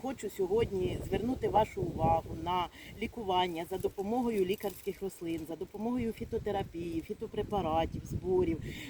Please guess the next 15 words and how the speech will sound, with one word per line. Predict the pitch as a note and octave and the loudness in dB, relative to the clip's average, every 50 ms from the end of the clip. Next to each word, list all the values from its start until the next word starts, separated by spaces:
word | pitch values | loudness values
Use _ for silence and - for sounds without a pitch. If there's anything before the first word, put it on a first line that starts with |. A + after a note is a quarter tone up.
| - - | -8 -4
Е, | D#3 F3+ F3+ E3+ - | -2 0 0 0 4
саме | C4+ C4+ C#4+ C4 B3 A#3+ A3+ G#3+ - - - - | 4 4 6 6 4 4 2 2 2 2 0 0
такого | G3 F#3 - A#3+ A#3+ G#3+ G3+ | -2 0 2 2 4 4 4
досить | - A#3 C4+ - - G#3 - - | 4 2 0 2 0 0 0 0
розповсюдженого | F#3+ F#3 - - F3+ D#3 - G#3+ A#3 C4 G#3+ G3+ G#3+ G3 F#3 F3+ - F3 E3 | -2 -2 0 0 -2 -2 -2 -2 -2 -2 2 4 4 4 4 4 0 -2 0
зараз | F#3 F#3+ F#3+ F3 - - | 2 4 4 6 6 4
захворювання, | - - - - F#3+ A3 A#3+ B3 B3 A3 A3 G#3+ - F#3 F3 | 4 2 0 0 2 2 4 4 4 4 6 4 4 4 2
як | D#3 - - G3+ - - - - - - - - C3 A#2 | 2 4 4 4 4 2 -4 -8 -12 -12 -6 -4 0 2
артрити, | E3 F#3+ - - - F#3 F3 E3 - - - C#3+ C#3 - - - - D#3+ | 4 4 2 2 2 2 2 2 2 0 -2 -4 -6 -6 -10 -8 -4 -2
е, | D#3 C#3+ - - | -2 -2 -2 2
поліартрити, | G#3 A3+ A3 G#3 F#3+ F#3 F3 D#3+ D3+ - - D#3+ D#3 D3 - - D#3 D3+ - | 4 6 8 8 8 8 6 4 0 -4 -4 -4 -2 -2 -4 -4 -6 -4 4
остеохондроз, | - G#3 G#3 - - A3+ A3 G#3+ G#3 - A3 G#3+ G#3 G3 G3 F#3+ E3+ D3 - - - - - | 4 4 4 4 6 6 6 6 6 6 2 2 4 6 6 6 6 4 0 -4 -10 -4 -4
тобто | G3+ G3 - - G#3 | -2 -2 4 6 4
ті | G3 - B3+ A#3+ | 6 6 0 -4
стани, | - - - F3+ E3+ F3+ G3 A3 B3 C4+ C4 | -4 -4 -2 0 2 4 4 4 4 2 0